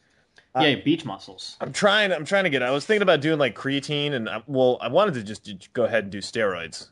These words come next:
Speaker 1: 'cause it's like, you know, what's one, one little bit of steroids gonna do in the long run?
Speaker 2: Yeah, exactly.
Speaker 1: Compared to
Speaker 2: I mean, your balls will grow back.
Speaker 1: Yeah, I'm not worried about my balls.
Speaker 2: It's not permanent.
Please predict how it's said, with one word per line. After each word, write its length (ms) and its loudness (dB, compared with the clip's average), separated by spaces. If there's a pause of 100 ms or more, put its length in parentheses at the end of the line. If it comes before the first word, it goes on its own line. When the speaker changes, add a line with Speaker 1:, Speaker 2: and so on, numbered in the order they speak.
Speaker 1:
'cause 140 -12
it's 140 -12
like, 260 -2 (160)
you 80 -8
know, 80 -4
what's 220 -4
one, 460 -2 (120)
one 260 0
little 160 -2
bit 120 -2
of 60 -4
steroids 480 0
gonna 120 -10
do 260 -12 (120)
in 60 -6
the 80 -6
long 220 -2
run? 220 -10
Speaker 2:
Yeah, 200 -10 (440)
exactly. 380 -4 (260)
Speaker 1:
Compared 340 2
to 80 -8
Speaker 2:
I 40 -4
mean, 320 2
your 140 0
balls 360 2
will 60 -2
grow 220 -6
back. 420 -8 (640)
Speaker 1:
Yeah, 260 2
I'm 80 -4
not 140 -2
worried 120 -2
about 180 -4
my 80 -10
balls. 560 -6 (100)
Speaker 2:
It's 140 -8
not 200 0
permanent. 520 -4